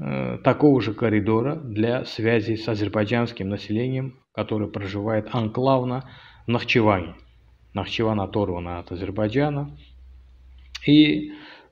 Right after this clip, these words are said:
э, я думаю, вот этим мы, э, открываем, уточняем причины того, почему Азербайджан будет настаивать и продавливать понятие «коридор»,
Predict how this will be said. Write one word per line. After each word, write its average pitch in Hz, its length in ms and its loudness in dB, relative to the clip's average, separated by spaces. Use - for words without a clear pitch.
э, 175 640 -6
я 151 200 4
думаю, 147 760 0
вот 131 320 -2
этим 151 440 4
мы, 123 200 2
э, 185 800 -8
открываем, 123 800 2
уточняем 123 840 0
причины 139 520 -2
того, 113 640 -2
почему 107 500 -6
Азербайджан 98 760 -4
будет 139 480 0
настаивать 113 680 0
и - 20 0
продавливать 101 760 0
понятие 95 460 -2
«коридор», 92 500 -4